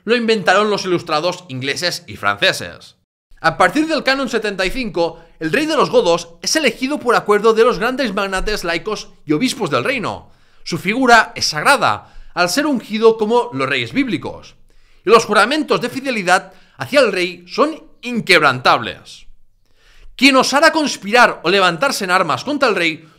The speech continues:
sufriría la excomunión porque también se estaban rebelando contra Dios. Y esto se aplicaba tanto a los notables laicos como a los obispos.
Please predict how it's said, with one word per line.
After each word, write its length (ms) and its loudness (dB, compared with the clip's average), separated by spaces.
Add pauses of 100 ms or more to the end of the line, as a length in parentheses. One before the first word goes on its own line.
(100)
sufriría 560 2
la 140 2
excomunión 720 -4
porque 320 -4
también 360 -4
se 80 -6
estaban 300 -2
rebelando 460 -2
contra 260 -4
Dios. 380 -4 (460)
Y 40 -2
esto 140 0
se 100 0
aplicaba 760 0 (100)
tanto 560 0
a 40 -2
los 140 0
notables 440 -2
laicos 440 -2 (280)
como 180 0
a 60 2
los 160 0
obispos. 580 -6